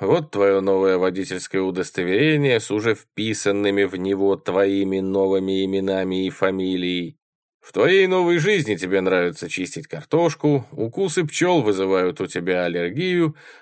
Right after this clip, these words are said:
и твой любимый цвет — синий. Бетти Инглман теперь стала Бетти Вандермеер. «Почему не изменить ее имя?»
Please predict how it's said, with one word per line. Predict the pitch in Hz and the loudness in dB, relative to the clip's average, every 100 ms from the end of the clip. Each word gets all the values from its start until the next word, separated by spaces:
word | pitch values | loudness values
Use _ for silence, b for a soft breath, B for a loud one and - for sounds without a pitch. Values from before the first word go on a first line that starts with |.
| - | -4
и | 202 | -2
твой | 208 208 196 | 2 4 6
любимый | 120 95 95 92 | 4 0 -2 -2
цвет — | 80 120 160 170 147 - _ _ | -6 0 2 2 0 -12 _ _
синий. | - - 90 87 92 - _ _ _ _ _ - | -12 -10 -10 -12 -16 -18 _ _ _ _ _ -12
Бетти | 87 151 143 - 139 139 | -2 0 0 -2 -4 0
Инглман | 180 156 98 82 71 62 - _ | 0 2 2 0 -4 -8 -16 _
теперь | 143 151 214 | -4 2 2
стала | 139 - 131 113 | 2 2 4 4
Бетти | 90 101 127 - 117 | 2 0 -2 -2 -2
Вандермеер. | 95 95 95 90 85 80 73 50 - - _ _ _ _ | 0 0 0 0 -2 -2 -6 -8 -14 -20 _ _ _ _
«Почему | - - 78 101 | -16 -12 -8 -6
не | 113 | -4
изменить | 113 98 104 101 98 | -4 -4 -2 -4 -6
ее | 95 98 95 92 | -4 -2 0 0
имя?» | 90 87 | -2 -6